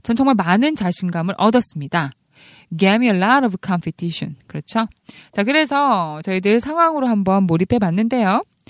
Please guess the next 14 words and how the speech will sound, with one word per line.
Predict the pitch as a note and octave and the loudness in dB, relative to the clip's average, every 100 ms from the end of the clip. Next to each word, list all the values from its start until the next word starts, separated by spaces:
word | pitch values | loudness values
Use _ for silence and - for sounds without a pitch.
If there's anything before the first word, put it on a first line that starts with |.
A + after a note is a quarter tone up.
| - | -4
어떠셨나요? | - D#4 D4+ A3+ G3 A3 G3+ C3+ - _ _ - - - | 0 2 4 4 4 4 2 0 -10 _ _ -20 -14 2
여러분이 | G#3+ C#4 D4 D4 | 6 6 4 0
가지고 | G#3+ G3 C4 | 0 0 0
계시는 | B3 A#3+ - G#3+ A#3+ C#4+ E4 _ _ | 0 -2 0 0 0 0 -4 _ _
지난 | - G#3 A3+ A#3+ A#3 | -6 0 2 2 0
과거의 | - E3+ F#3 G3 | -6 -4 -2 -4
성취, | - E4+ E4 - D3 C#3+ _ _ _ _ _ _ D#4 | -4 -8 -8 -10 -10 -14 _ _ _ _ _ _ 0
혹은 | D4+ A#3+ D#4+ - - - | 0 0 -4 -8 -14 0
앞으로 | F#3+ G#3+ D4 C#4 | 2 4 4 4
여러분이 | A3 G3+ G#3 A3+ | 2 2 0 -2
이루어셔야 | G3 G#3 B3 B3 A#3 A#3 G3+ F#3+ | 0 2 4 2 2 2 2 0
될 | G#3 B3 C#4+ | 0 -2 -4
성취에 | - D#4+ D#4+ D4 C#4 | -6 -6 -4 -4 0
대해서 | G3 D#3+ E3+ B3+ F3+ | 0 -2 -2 0 0